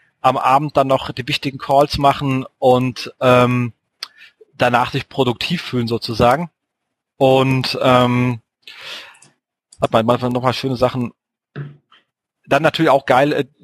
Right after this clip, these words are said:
doing is better than perfect. Also einfach was machen, auch wenn's nicht perfekt ist, bringt dann auf jeden Fall schon mal weiter, als gleich die perfekte Lösung haben zu wollen. Ähm, und auch geil, äh,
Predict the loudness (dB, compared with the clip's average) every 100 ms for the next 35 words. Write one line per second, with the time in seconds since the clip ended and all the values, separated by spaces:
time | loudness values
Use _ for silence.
0 | -4 0 0 0 0 0 2 2 0 2
1 | 0 2 -2 0 0 0 0 -2 0 -2
2 | 0 0 -2 -4 -6 -2 -2 0 -4 -6
3 | -4 -2 0 0 0 0 0 0 2 2
4 | 4 2 2 0 -2 -4 -4 -4 -4 -4
5 | -4 -4 -2 -2 -4 0 2 2 0 -8
6 | -20 -20 _ _ _ _ 2 4 4 2
7 | -2 -6 -10 _ _ _ -20 -20 _ _
8 | _ _ 0 2 2 0 -6 -10 -12 _
9 | _ _ _ _ -2 -2 0 0 2 2
10 | 2 2 2